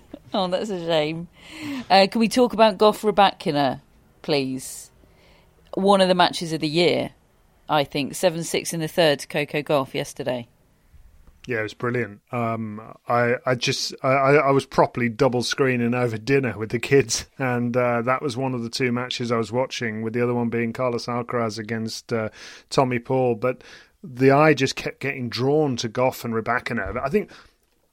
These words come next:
Speaker 2: it, it's, it's, um, amplified now because Rybakina is Wimbledon champion. It's also amplified by the fact that she's wearing that Adidas outfit that, oh my word, that is, that is
Speaker 1: Mm-hmm.
Speaker 2: awful. Uh,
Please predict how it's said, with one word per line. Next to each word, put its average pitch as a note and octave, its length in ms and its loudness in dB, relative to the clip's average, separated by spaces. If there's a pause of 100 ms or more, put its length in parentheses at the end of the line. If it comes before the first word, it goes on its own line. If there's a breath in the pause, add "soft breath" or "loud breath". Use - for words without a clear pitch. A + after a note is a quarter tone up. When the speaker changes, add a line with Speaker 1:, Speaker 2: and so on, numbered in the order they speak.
(100)
Speaker 2:
it, - 180 -10
it's, - 320 -2 (320)
it's, D3+ 320 -2
um, C#3 440 2 (300 loud breath)
amplified D3 760 2
now C#3+ 240 2
because B2+ 600 0
Rybakina B2+ 580 -2
is A#2+ 100 -4
Wimbledon C3 400 -2
champion. B2 640 -4
It's - 140 0
also D#3 180 6
amplified A2+ 540 0
by A2+ 100 -2
the A2 60 -2
fact C3 220 0
that A#2 80 -6
she's A#2+ 180 -4
wearing B2+ 300 4
that B2+ 180 -4
Adidas A#2 440 -2
outfit G#2+ 440 -2
that, A2+ 180 -8 (100)
oh C#3 220 -2
my G2+ 220 -10
word, A2+ 420 -2
that G#2+ 240 -6
is, - 220 -16
that A#2 240 0
is - 80 -2
Speaker 1:
Mm-hmm. A#2+ 140 2 (180)
Speaker 2:
awful. C3 140 -10 (480 loud breath)
Uh, A#2+ 200 2